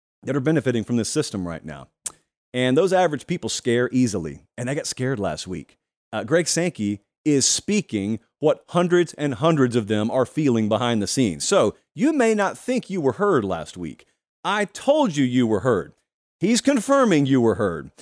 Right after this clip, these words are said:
And that's one publicly saying what a lot of them have said privately. Again, I have spoken to them off the record. They know it. They know it. So, if you want to sleep a little easier tonight, at least know that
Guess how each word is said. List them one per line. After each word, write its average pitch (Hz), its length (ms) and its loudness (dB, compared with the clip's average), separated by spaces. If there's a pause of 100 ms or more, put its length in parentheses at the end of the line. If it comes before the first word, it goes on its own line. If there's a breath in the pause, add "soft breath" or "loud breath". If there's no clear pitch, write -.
(160 soft breath)
And 147 200 -2
that's 247 260 -4
one 208 260 0
publicly 185 540 2
saying 139 420 2
what 170 160 4
a 165 40 4
lot 180 280 2
of 135 100 2
them 139 100 2
have 123 100 0
said 131 220 2
privately. 120 720 0
Again, 139 600 0
I 170 220 0
have 185 240 0
spoken 208 500 2
to 139 220 2
them 110 220 2
off 98 200 0
the 110 80 -6
record. 87 460 -6
They 196 180 4
know 254 240 4
it. - 160 0 (400)
They 240 180 4
know 233 260 4
it. - 100 -2 (400)
So, 123 380 0 (500)
if 165 200 0
you 156 120 -2
want 190 260 0
to 247 60 2
sleep 226 320 -2
a 139 40 4
little 202 320 6
easier 147 400 2
tonight, 101 460 -2 (680)
at 190 220 -2
least 254 320 -4
know 156 300 0
that 127 240 2